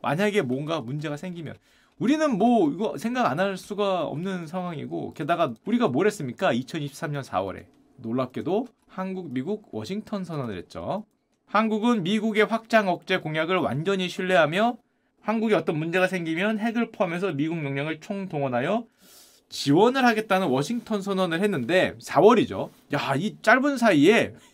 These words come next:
<laughs> 이스라엘 문제 터지고 중국, 대만 약간 그러면은 하나, 둘, 셋, 우리는 사 위인가? 물론 미국의 경쟁자들이 미국의 이 틈을 놓치지 않을 걸로 생각한다. 아까 그런 말 했는데,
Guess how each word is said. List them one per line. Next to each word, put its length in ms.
<laughs> 680
이스라엘 440
문제 240
터지고 540
중국, 340
대만 1040
약간 480
그러면은 420
하나, 440
둘, 400
셋, 360
우리는 200
사 180
위인가? 360
물론 640
미국의 520
경쟁자들이 800
미국의 360
이 100
틈을 280
놓치지 480
않을 240
걸로 180
생각한다. 500
아까 180
그런 180
말 160
했는데, 500